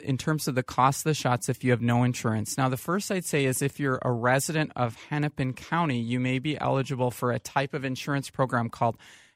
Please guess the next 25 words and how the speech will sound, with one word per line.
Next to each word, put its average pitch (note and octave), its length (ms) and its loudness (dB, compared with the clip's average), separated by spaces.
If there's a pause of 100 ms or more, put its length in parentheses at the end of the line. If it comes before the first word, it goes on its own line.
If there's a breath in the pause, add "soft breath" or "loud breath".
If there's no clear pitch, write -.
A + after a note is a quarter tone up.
Hennepin D3+ 500 2
Health. B2 600 2
And C3 160 0
this C#3+ 160 0
is D#3 100 -2
something D3 360 0
that B2+ 140 -2
you B2 140 -4
could B2+ 220 -4
call B2+ 480 0 (220 loud breath)
just - 240 -4
the B2 100 -2
government B2+ 500 2
center, C3 320 2
which, B2 260 -2
which B2+ 440 -2
is B2+ 160 -2
right C3 220 2
downtown B2 520 0
by, A#2+ 360 0 (100)
uh, A#2 380 -2
Denny C3 320 2
and B2 100 2
I A#2+ 180 2
here. D3 380 2